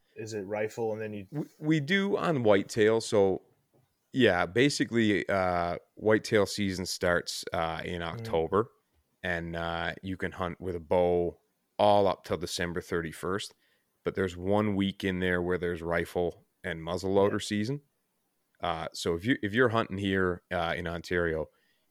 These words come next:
Speaker 2: you, you really kinda wanna go with a bow because it gives you such a longer season. You just, the opportunities to be out there are way
Speaker 1: Yeah.
Speaker 2: more. Uh, and the areas that you can hunt are, are far better, right? Because if you live down around, like, where I live in Guelph right now,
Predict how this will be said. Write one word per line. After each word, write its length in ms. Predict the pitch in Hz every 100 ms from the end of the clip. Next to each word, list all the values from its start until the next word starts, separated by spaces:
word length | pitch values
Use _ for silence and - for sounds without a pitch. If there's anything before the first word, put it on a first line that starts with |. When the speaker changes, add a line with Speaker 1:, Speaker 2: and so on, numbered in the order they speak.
| -
Speaker 2:
you, 140 | 87 -
you 160 | 107
really 200 | 120 117
kinda 320 | 98 - 90 87
wanna 300 | 87 85 82
go 160 | 85
with 140 | 85 85
a 40 |
bow 260 | 82 85 85
because 300 | 85 85 82
it 80 |
gives 220 | - 98 82
you 60 |
such 280 | 82 85 80
a 60 | 80
longer 360 | 80 80 73
season. 440 | 73 82 80 76 - _ _ _ _ _ _
You 100 | -
just, 280 | 92 87 -
the 140 | 101 104
opportunities 760 | 90 95 - 101 95 80 87
to 80 | 76
be 200 | 76 78
out 140 | 78 80
there 140 | 87
are 140 | 82 82
way 220 | 82 85
Speaker 1:
Yeah. 200 | 82 85
Speaker 2:
more. 260 | 82 85 - _ _ _ _ -
Uh, 360 | 85 85 82 -
and 380 | 90 87 82 85 _
the 240 | 98 87
areas 360 | 90 95 98 98
that 140 | 98
you 120 | - 95
can 140 | 95
hunt 280 | 87 95 123 _ -
are, 160 | 92 -
are 140 | 90
far 360 | - - 92 80
better, 260 | 80 76
right? 200 | 76 85
Because 240 | 82 98 90
if 80 | 92
you 140 | 123
live 200 | 117 104
down 240 | 87 85 85
around, 240 | 85 82
like, 100 | 82
where 180 | 87 98
I 100 | 104
live 200 | 95 87
in 100 | 80
Guelph 360 | 76 78 76 -
right 160 | 78 69
now, 240 | 71 76